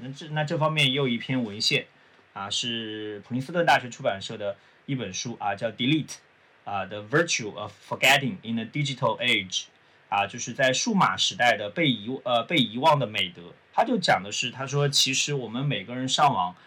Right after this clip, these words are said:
我们不仅仅希望别人记住我们，我们也希望我们的信息在合适的时候被遗忘。那这一块又是欧盟走在前面啊，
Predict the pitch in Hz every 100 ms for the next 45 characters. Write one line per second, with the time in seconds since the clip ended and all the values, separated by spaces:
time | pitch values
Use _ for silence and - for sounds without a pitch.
0 | - - 110 123 135 143 139 120 101 -
1 | 131 123 107 107 113 113 120 110 92 90
2 | - 104 117 - 139 123 101 92 98 -
3 | 117 110 120 120 113 113 - - 113 -
4 | 127 117 - 110 123 110 98 110 - -
5 | - - 143 143 190 165 165 160 156 -
6 | 156 147 123 120 101 101 - 98 101 104